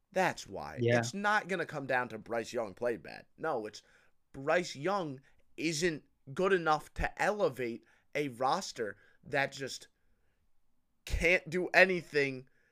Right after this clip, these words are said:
Speaker 1: at a
Speaker 2: Right.
Speaker 1: top twenty-three level.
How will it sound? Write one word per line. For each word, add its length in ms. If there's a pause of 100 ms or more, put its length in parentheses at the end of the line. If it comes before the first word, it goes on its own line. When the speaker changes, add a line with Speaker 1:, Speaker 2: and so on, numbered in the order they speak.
(400)
Speaker 1:
at 200
a 180
Speaker 2:
Right. 400 (720)
Speaker 1:
top 380 (100)
twenty-three 2000
level. 600